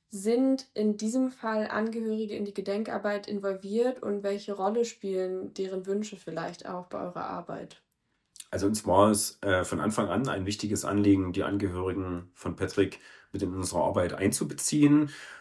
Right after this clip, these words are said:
Speaker 2: Und gerade im Rahmen der Gedenkdemonstration zweitausendneunzehn ist uns das meines Erachtens nach auch sehr gut gelungen. Also sowohl Patricks Mutter als auch seine Schwester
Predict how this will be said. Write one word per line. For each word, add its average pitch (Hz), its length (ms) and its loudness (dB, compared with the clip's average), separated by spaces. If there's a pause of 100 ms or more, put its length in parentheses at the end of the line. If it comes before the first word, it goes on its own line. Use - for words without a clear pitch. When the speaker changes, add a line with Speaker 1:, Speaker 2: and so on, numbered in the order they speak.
(160)
Speaker 2:
Und 104 160 2
gerade 98 480 8 (140)
im 95 120 0
Rahmen 98 240 8
der 95 80 6
Gedenkdemonstration 117 1080 0
zweitausendneunzehn 98 1080 2
ist - 160 -6
uns 104 180 -2
das - 320 -2
meines 95 320 0
Erachtens 107 340 0
nach 92 160 0
auch 78 140 -2
sehr 87 260 4
gut - 220 -4
gelungen. 147 360 4
Also 101 200 -2
sowohl 87 400 -2
Patricks - 420 -6
Mutter 123 280 2
als 104 200 -2
auch 78 120 -4
seine 87 260 -2
Schwester 120 500 2